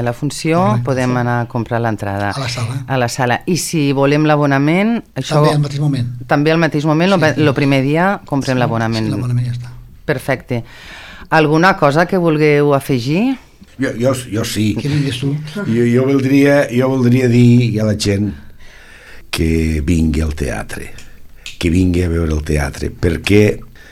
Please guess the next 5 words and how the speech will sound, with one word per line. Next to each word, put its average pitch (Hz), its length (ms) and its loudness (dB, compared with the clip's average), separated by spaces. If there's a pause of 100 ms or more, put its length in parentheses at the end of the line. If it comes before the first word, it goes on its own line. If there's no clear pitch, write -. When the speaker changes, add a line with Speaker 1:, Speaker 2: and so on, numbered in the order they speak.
(960)
Speaker 3:
no 87 160 -2
pot 92 180 2
morir 85 240 4
el 71 80 0
teatre 67 500 -4